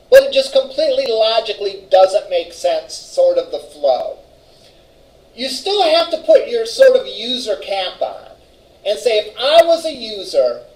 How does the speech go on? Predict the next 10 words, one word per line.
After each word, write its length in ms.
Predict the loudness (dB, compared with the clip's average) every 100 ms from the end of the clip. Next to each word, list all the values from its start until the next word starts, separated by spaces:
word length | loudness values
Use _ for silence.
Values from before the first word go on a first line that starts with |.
| -6
accessing 600 | -4 -4 -2 -2 -2 -8
this 240 | -8 -8
page, 560 | -4 -2 -2 -6 -16 -20 _ _ _
does 320 | 6 6 6 4
this 480 | 6 6 2 -14
flow 480 | -2 6 8 8 4
make 280 | 2 -2 -4
sense 460 | -2 -2 -2 -8 -6
to 180 | -6
me?" 340 | -6 -12 -14